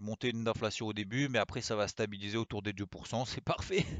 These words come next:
<laughs> c'est parfait, ça colle pile poil à notre objectif. Magnifique. <laughs> Voilà. Euh, voilà, co-, donc le message, c'est attention de pas non, euh,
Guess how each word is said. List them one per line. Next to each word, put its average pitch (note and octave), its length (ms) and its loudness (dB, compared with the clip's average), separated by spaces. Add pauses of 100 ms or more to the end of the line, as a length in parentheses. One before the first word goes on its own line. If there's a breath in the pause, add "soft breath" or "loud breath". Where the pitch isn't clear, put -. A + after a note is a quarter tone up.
(120)
<laughs> E3+ 260 0
c'est - 200 0
parfait, D3 360 2
ça C3+ 160 2
colle A#2+ 220 0
pile - 180 -12
poil C#3 200 4
à B2+ 60 6
notre A#2+ 240 -2
objectif. A2 720 -2
Magnifique. G#2+ 640 -6
<laughs> - 560 -10
Voilà. B2+ 360 10 (640 loud breath)
Euh, A#2+ 1040 10
voilà, D3 260 12
co-, D#3 220 2
donc B2+ 220 2
le D3+ 100 6
message, D3 460 8
c'est C3 100 4
attention B2 480 2
de A#2 100 0
pas A#2 260 4
non, A2+ 320 2
euh, F#2+ 140 0